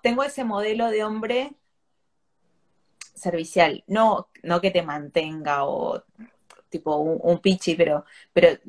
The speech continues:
pero sí ese modelo de hombre que está atento a tus necesidades y a tus gustos y a tu deseo. Y,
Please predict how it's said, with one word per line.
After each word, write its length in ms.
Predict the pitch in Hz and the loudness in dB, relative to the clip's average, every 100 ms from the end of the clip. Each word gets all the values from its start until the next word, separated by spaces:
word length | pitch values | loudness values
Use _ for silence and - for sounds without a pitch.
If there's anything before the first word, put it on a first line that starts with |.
| - | -4
pero 200 | 185 180 | 0 2
sí 160 | 247 | 2
ese 180 | 269 285 | 2 2
modelo 440 | 254 220 226 247 240 | 0 0 -2 0 0
de 140 | 226 | 0
hombre 240 | 240 262 262 | 2 2 2
que 80 | |
está 220 | 190 202 196 | 0 2 2
atento 600 | 190 226 196 170 180 180 | 2 -2 -2 -4 -4 -2
a 140 | 175 | -4
tus 160 | 180 180 | -4 -6
necesidades 1000 | 170 - 170 - 190 208 208 208 202 175 | -6 -6 -8 -2 6 8 8 6 0 -4
y 60 | |
a 100 | 156 | -6
tus 120 | 156 165 | -6 -6
gustos 480 | 196 202 196 202 | -6 -4 -6 -6
y 40 | 196 | -10
a 80 | - | -14
tu 140 | 165 | -14
deseo. 640 | 165 175 190 185 190 233 _ _ _ _ _ _ _ _ _ _ - | -14 -6 -4 0 0 -2 _ _ _ _ _ _ _ _ _ _ -12
Y, 680 | 151 147 143 135 131 85 | -8 -8 -8 -10 -10 -12